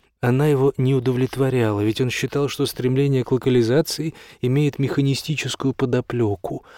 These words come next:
рассматривая мозг и нервную систему как своего рода изобретательную, но бездумную машину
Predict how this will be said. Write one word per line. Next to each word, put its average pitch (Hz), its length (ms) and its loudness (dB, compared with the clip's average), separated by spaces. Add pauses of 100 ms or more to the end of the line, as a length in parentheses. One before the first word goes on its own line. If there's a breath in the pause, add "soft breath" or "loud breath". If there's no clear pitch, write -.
(100)
рассматривая 120 880 0
мозг 131 500 -4
и - 80 -6
нервную 113 400 0
систему 127 480 -4
как 117 140 -2
своего 117 340 2
рода 120 220 2
изобретательную, 123 1080 -2 (280 loud breath)
но 120 160 0
бездумную 113 600 0
машину 131 540 0